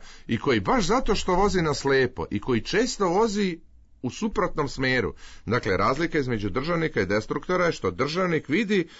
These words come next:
koje teme dolaze na dnevni red istorije. Destruktor o tome nema pojma. I evo vam još jedan primer koji sam opisao u drugoj knjizi.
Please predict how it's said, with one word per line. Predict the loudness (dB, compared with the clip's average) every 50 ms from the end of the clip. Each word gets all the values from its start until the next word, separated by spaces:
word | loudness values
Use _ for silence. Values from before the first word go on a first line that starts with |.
| -20 -20 -20 -20 -14 -2
koje | 2 4 4 6 6 6 6 6 6 4 2 -2 -8 -16 -18 -18 -20 -20 -20 -20 -20 -20 -20 -20 -20 _ -20 -20 -20 -20 -8 0
teme | 2 4 4 4 4 2
dolaze | 4 4 4 4 4 4 2 2 2
na | 2 2 0
dnevni | 0 2 2 2 2 4 2 4
red | 4 4 4 4 2
istorije. | 0 0 -2 -2 -2 -2 -2 0 -4 -8 -10 -12 -16 -20 -20 -20 -20 -20 -20 -20 -18 -4
Destruktor | -2 0 0 0 0 -4 -4 -2 -2 0 0 0
o | 0
tome | 0 0 0 2 2
nema | 2 2 2 2 0
pojma. | -2 0 0 2 2 2 0 0
I | 2 2
evo | 4 4 4
vam | 4 4 4
još | 2 0 2 0
jedan | 0 0 0
primer | -2 0 0 0 0 0 -2
koji | 0 -2 -2
sam | -2 -2 -4
opisao | -2 -2 -2 -2 0 -2
u | 0
drugoj | 0 0 0 0 0 -2
knjizi. | -2 -2 -4 -4 -4 -6 -10 -14